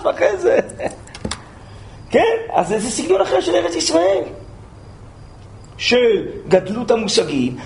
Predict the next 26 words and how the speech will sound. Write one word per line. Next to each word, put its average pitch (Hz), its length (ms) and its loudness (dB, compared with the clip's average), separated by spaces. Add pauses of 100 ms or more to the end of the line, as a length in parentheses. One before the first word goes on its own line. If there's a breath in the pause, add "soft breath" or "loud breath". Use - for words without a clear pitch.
אז - 200 -2
נכון, 220 640 4
שאי 185 120 0
אפשר 370 120 2
לעשות - 180 -4
הכל 156 160 2
בבת 143 180 2
אחת, 110 440 0
שם, - 80 6 (200)
שם - 200 0
זה 190 80 4
היה - 120 4
הכרח, - 580 2
וזה, - 260 2 (220)
שבחורי - 400 -2
ישיבות 156 260 -2
יעשו 196 240 0
את 226 60 2
זה 185 80 2
לאיזה 131 220 -4
זמן 147 140 0
קצר, 208 460 0
אחרי - 160 -4
זה 135 60 -4
יתחלפו, 120 540 0 (160 loud breath)
בסדר. 494 440 2